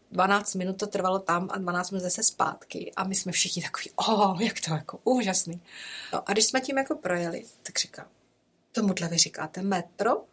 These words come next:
Já jsem jezdil v roce dvacet jedna a dvacet dva v Paříži metrem a to mělo tři patra nad sebou. Tohle já za metro neuznám. <laughs> Protože on vzpomínal na to, že to byla parta těch, jezdili s tím cirkusem, hráli a stavili stany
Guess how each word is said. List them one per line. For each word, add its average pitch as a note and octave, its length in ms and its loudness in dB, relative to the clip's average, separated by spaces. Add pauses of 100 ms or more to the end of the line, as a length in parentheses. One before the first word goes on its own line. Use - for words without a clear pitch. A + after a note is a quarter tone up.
(800)
Já C4 240 10
jsem A3 240 2
jezdil G#3 340 6
v - 20 4
roce G#3 240 2
dvacet F#3+ 360 0
jedna F3 240 0
a - 100 -2
dvacet F#3 320 2
dva F#3+ 180 0
v - 40 -12
Paříži G3 400 2
metrem E3 420 0
a F#3 80 -4
to C4+ 200 6
mělo C4+ 260 4
tři - 240 4
patra B3+ 320 2
nad A#3 200 -2
sebou. F3 380 -2
Tohle D4 260 12
já G3+ 120 10
za G3+ 120 4
metro G#3 280 2
neuznám. A3 500 2
<laughs> - 1000 8
Protože - 160 6
on A#3+ 80 2
vzpomínal A#3+ 460 4
na G3 100 8
to, G#3+ 140 -2
že - 120 0
to A3+ 120 4
byla A3 160 8
parta F#3+ 360 2
těch, G#3+ 380 -2
jezdili F#3+ 360 2
s - 40 0
tím G#3 160 -4
cirkusem, G3+ 400 -2
hráli G3 400 4
a G#3 40 4
stavili G3 360 0
stany G#3 340 -4